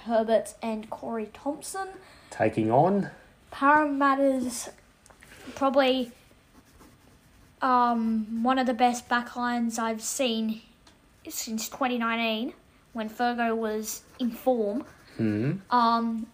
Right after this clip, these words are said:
Speaker 1: Gutho, Sivo, Opacek, Wonga Blake, and Hayes Dunster. We already know Wonga Blake's named number four, but he will go onto that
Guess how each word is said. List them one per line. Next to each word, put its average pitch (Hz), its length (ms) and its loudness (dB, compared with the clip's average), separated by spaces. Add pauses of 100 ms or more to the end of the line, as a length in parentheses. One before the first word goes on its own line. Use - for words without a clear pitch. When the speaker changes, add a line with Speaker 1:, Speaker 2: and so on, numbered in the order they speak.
(420)
Speaker 1:
Gutho, 277 680 4
Sivo, 233 760 0
Opacek, 233 540 -4 (100)
Wonga 240 260 0
Blake, 233 340 -2
and 226 160 -8
Hayes 220 260 -6
Dunster. 277 640 2 (640)
We 233 400 0
already 277 400 6
know 226 340 0
Wonga 247 260 -2
Blake's 226 480 -4
named 247 420 0
number 247 220 0
four, 226 280 -2
but 220 200 -4
he 247 180 -6
will 240 140 -2
go 220 160 0
onto 226 320 -4
that 214 280 -2